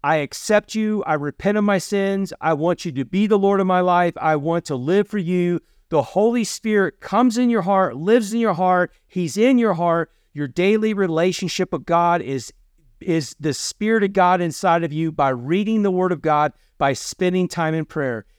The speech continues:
It is not one hundred percent driving hours away to go touch the glass of some glass booth and think that you're coming in contact with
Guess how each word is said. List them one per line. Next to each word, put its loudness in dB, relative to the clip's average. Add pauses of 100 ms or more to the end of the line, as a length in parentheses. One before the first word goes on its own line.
(160)
It 0
is -2
not 2
one -4
hundred -2
percent -4
driving 0
hours -2
away 0 (360)
to -4
go 4
touch -2
the -2
glass 0
of -8
some -2
glass 0
booth 2 (320)
and -6
think 0
that 0
you're -2
coming 0
in 0
contact -4
with -2